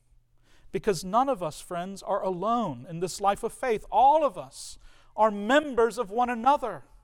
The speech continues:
Or participants in each other's spiritual lives. All of us in the body of Christ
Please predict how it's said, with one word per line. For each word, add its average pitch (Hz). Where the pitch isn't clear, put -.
Or 226
participants 247
in 226
each 240
other's 247
spiritual 240
lives. 226
All 254
of 233
us 233
in 190
the 180
body 220
of 196
Christ 170